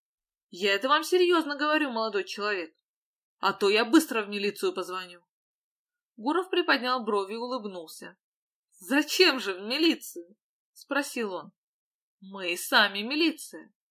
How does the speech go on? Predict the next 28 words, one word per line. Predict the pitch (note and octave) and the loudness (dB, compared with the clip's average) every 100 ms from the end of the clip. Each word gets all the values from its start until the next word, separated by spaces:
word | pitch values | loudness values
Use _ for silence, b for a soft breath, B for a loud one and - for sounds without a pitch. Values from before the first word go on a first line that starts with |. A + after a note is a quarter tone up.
| _ _ _ _ | _ _ _ _
У | G#3 | -10
меня | G3+ F#3 F3+ | -6 -2 0
вот | G3 G3 | 0 -2
и | |
удостоверение | B3+ C4 C#4+ F4+ F#4 F4 C#4 C#4 E4 | -2 -2 -2 0 2 2 0 -4 -8
имеется. | D#4+ A3 D#3+ - - - _ _ _ _ _ _ _ _ - | -4 -6 -6 -12 -18 -18 _ _ _ _ _ _ _ _ -2
А | G3+ G3 F3+ | 4 4 4
вон | E3 A#3 C4+ C4+ A#3+ G3+ F3 | 0 -2 0 0 0 -2 -2
там, | C#4+ F#4 A#3+ C#3+ - _ _ _ _ _ | 2 2 0 -4 -16 _ _ _ _ _
за | A#3 D#4+ | -2 0
кустами, | F4 F#4 - G#3+ D#3+ D3 | 0 0 2 2 0 -10
посмотрите, | B3 - F#4 F#4+ G#3 - D#3+ _ _ _ | -10 -6 -4 -2 -4 -6 -20 _ _ _
человек | - G#3 F#3+ F#3 F3 | -6 -2 -2 -2 -6
в | - | -4
форме | A#3 A#3+ B3+ | 0 0 0
стоит. | B3+ - C4+ C4+ C4+ _ _ _ _ _ - | -8 -4 -2 -4 -10 _ _ _ _ _ -2
Так | G#3 | -2
что | - A3+ | -2 -4
причин | A3+ A3 A#3+ G#3 | -4 -4 -4 -2
для | A#3 | -2
беспокойства | C4+ D4 E4 E4 D#4 D4+ D4 | -2 -2 -2 0 -2 -2 -10
никаких | C#4 B3+ A3+ G#3 G#3 | -8 -6 -6 -4 -8
нет, | A3+ G3 - _ _ _ - | -8 -12 -12 _ _ _ -10
уверяю | A#3+ D#4 C#4 F3+ E3 | 0 2 4 2 0
вас". | E3 - - _ _ _ _ _ _ _ _ - | -8 -18 -20 _ _ _ _ _ _ _ _ -2
Глаза | G#3 G3+ G#3+ | 0 0 -2
старухи | - G3 F#3+ - | -2 -2 -2 -4
расширились, | C#4 D#4 - B3 G3 F#3 F3+ _ | -2 -2 -2 -2 -2 -6 -10 _